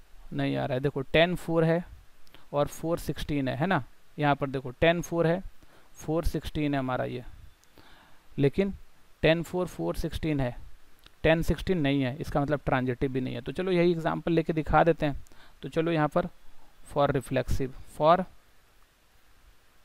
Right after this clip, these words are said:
reflexive, reflexive के लिए देखो as one belongs to natural number but one one not belongs to R, इसका मतलब क्या हुआ?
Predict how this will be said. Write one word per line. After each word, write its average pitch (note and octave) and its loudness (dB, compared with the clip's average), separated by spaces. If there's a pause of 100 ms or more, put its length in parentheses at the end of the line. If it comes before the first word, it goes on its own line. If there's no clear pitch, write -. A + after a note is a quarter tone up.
(1400)
reflexive, C3 -2
reflexive D3+ 0
के D#3 0
लिए D3 0
देखो C3+ -6
as E3 6 (960)
one E3 2
belongs D3+ -2
to F3 -4 (360)
natural C#3+ 0
number B2+ -2 (420)
but D#3+ 4 (1160)
one E3 4
one E3 2
not D3 -2
belongs C#3 -2
to D3 -8 (120)
R, A#2+ 0 (420)
इसका - -2
मतलब C#3+ 0
क्या D3+ 2
हुआ? C#3+ 0